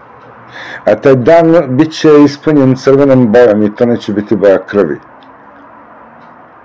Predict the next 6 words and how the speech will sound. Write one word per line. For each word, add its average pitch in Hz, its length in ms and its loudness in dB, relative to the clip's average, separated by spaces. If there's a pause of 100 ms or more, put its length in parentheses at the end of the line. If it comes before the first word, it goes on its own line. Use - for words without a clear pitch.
(880)
nego 90 240 0
blještava 101 500 0
crvena 92 480 -2
boja. 78 420 -2 (2500)
Ona 87 180 -2
boja 90 300 0